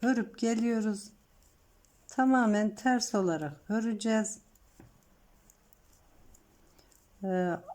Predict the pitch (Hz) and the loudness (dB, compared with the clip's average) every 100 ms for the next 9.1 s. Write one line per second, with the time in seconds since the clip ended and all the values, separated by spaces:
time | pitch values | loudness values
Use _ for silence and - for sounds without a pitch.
0 | - 220 226 220 226 220 202 220 220 226 | 0 2 2 2 2 2 4 4 4 4
1 | 220 202 220 214 202 - 208 202 202 208 | 2 2 2 0 -2 0 2 2 0 2
2 | 208 202 190 - 202 190 190 190 185 190 | 2 0 -2 -2 0 2 2 0 0 0
3 | 190 185 185 202 196 185 180 202 - - | 0 -2 -2 0 2 2 0 -2 -6 -20
4 | - - _ _ - 180 180 190 190 175 | -20 -20 _ _ -2 0 2 0 0 0
5 | 170 170 165 - 165 160 - - 160 - | 0 0 -2 -4 -6 -6 -6 -6 -8 -8
6 | - - - - - - - _ - - | -20 -20 -20 -20 -20 -20 -20 _ -20 -20
7 | - _ - 202 208 196 202 208 190 190 | -20 _ -2 0 2 0 -2 -2 2 0
8 | 190 - 196 190 190 190 185 180 185 185 | -2 0 2 4 4 2 2 2 2 2
9 | 185 | -2